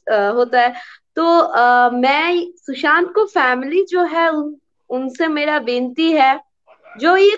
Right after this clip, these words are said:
कर रहा है, सबके लिए तो मतलब जो ह-, हाँ, हम, हम तो देख ही पा रहे हैं कि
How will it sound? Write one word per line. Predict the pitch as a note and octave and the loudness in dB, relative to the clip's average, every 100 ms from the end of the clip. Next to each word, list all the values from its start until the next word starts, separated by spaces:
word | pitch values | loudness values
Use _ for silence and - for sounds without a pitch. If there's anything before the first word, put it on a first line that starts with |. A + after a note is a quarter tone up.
| G4 | 0
कर | D#4 D#4+ | 0 2
रहा | F4 F#4 F4+ | 2 4 4
है, | D#4+ C#4 C#4 _ _ D#4 | 4 0 -2 _ _ -4
सबके | D#4 _ F#4 F#4 | -4 _ -10 -4
लिए | G4 F#4+ | -2 -4
तो | F#4+ F#4+ F4+ | -2 -2 0
मतलब | E4 E4 E4 E4 _ _ - | -2 0 -2 -2 _ _ -18
जो | A3+ D4+ | -2 0
ह-, | D4 - A3+ | 0 -2 -4
हाँ, | A#3+ G#3+ G#3+ A#3 | -2 -2 -4 -4
हम, | C4 - - | -6 -6 -4
हम | C4+ C4+ | -4 -4
तो | D#4 | -6
देख | C4 C#4+ D4 | -4 -4 0
ही | F4+ | 0
पा | E4 C#4 | 4 2
रहे | C#4 | 2
हैं | C4+ | 0
कि | C4+ C#4 | -2 -6